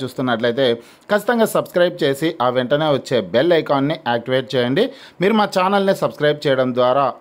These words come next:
ఆంధ్రప్రదేశ్ గవర్నమెంట్ జాబ్స్ సంబంధించి మేము పెట్టే ప్రతి లేటెస్ట్ వీడియో మీ మొబైల్కి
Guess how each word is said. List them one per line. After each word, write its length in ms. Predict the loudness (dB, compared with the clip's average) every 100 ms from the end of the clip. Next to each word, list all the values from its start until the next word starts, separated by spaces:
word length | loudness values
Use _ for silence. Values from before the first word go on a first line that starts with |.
| 0
ఆంధ్రప్రదేశ్ 580 | 2 0 -2 0 0 0 0
గవర్నమెంట్ 440 | 0 0 -2 0
జాబ్స్ 240 | -2 0 -4
సంబంధించి 440 | -2 -2 -2 -2 -4 -4 -18 -4 0
మేము 140 | 0 0
పెట్టే 220 | 0 0 0
ప్రతి 200 | -2 0 0
లేటెస్ట్ 300 | 0 -2 0
వీడియో 220 | 0 2 0 0 -2
మీ 100 | 0 0
మొబైల్కి 420 | 0 0 0 -4